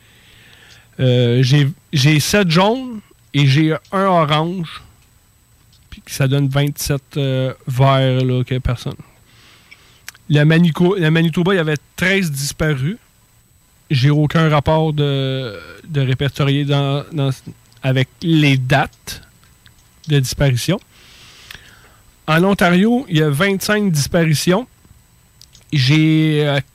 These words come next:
quatre qui sont jaunes, puis j'en ai deux oranges. Il y a deux, il y a eu deux rapports la même journée qu'il y a eu des disparitions.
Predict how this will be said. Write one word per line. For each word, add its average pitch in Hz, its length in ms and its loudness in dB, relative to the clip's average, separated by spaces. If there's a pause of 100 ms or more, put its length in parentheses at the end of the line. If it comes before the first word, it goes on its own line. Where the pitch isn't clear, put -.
quatre - 260 -4
qui - 100 -10
sont 175 300 0
jaunes, 208 340 -2 (760)
puis - 120 -10
j'en 156 180 0
ai 156 120 2
deux 143 220 0
oranges. 156 360 0 (920)
Il 127 80 -4
y 123 40 -2
a - 20 -4
deux, 151 320 2
il 160 80 -4
y 147 40 2
a 143 40 4
eu 151 140 2
deux 175 220 0
rapports 170 520 -2
la 139 160 -4
même 151 180 0
journée 160 560 0 (720)
qu'il 131 120 -8
y 131 40 -2
a - 40 -2
eu 131 40 0
des 135 120 -2
disparitions. 123 540 -6